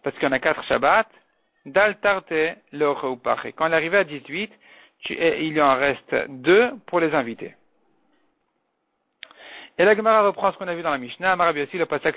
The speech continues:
Seorin Vechoulé. Donc on a vu dans la Mishnah que Rabbi Yossi a dit, le seul qui a fixé un prix de, de, d'orge,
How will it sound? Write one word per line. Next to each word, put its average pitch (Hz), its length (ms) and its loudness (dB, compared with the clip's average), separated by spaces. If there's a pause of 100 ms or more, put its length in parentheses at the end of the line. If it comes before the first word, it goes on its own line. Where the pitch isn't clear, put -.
Seorin 143 220 -4
Vechoulé. 127 360 0
Donc 143 160 -6
on 131 80 -8
a 131 60 -2
vu 147 80 -6
dans 143 80 0
la 127 80 2
Mishnah - 200 -4
que - 100 -2
Rabbi 139 180 0
Yossi 139 160 -2
a 127 80 2
dit, 180 220 -6 (360)
le 151 140 4
seul 214 180 4
qui 208 100 -2
a 170 80 4
fixé - 380 -2
un 165 140 4
prix 180 200 -8
de, 131 440 2
de, 127 240 0
d'orge, 160 480 2